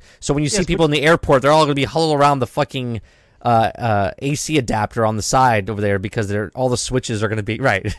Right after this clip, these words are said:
Speaker 1: right, right. That's exactly
Speaker 2: The
Speaker 1: what's
Speaker 2: game
Speaker 1: gonna
Speaker 2: I'm
Speaker 1: happen.
Speaker 2: playing.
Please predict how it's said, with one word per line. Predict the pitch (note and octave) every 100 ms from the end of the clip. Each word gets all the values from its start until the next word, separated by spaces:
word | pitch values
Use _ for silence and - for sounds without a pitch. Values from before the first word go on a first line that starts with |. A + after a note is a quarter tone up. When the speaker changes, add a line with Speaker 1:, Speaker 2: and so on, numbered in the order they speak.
| - - -
Speaker 1:
right, | C#3 F#2+ _ _ - - -
right. | A#2+ G#2 - -
That's | - A#2+
exactly | B2 B2+ C3+
Speaker 2:
The |
Speaker 1:
what's | A#2
Speaker 2:
game | B2+
Speaker 1:
gonna | G#2+
Speaker 2:
I'm | G#2+
Speaker 1:
happen. | A#2
Speaker 2:
playing. | G#2+ G2